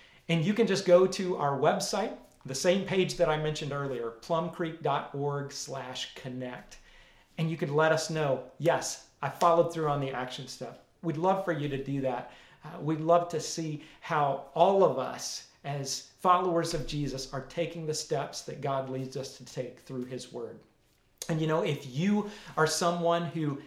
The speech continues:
has not yet taken that big step of beginning a life-changing relationship with Jesus,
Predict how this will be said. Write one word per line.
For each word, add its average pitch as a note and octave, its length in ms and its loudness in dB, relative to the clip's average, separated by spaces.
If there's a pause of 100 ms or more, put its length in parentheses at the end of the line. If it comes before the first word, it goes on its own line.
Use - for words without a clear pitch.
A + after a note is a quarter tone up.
(120)
has D#3 240 -2
not D3 380 0
yet D#3+ 280 0
taken D#3 380 -2
that C#3 320 -8
big D#3 240 0
step - 400 -6
of C3+ 140 -10
beginning D3 460 -4
a - 60 -10
life-changing D#3 720 -4
relationship D#3 640 -4
with D3 140 -10
Jesus, D#3 560 -6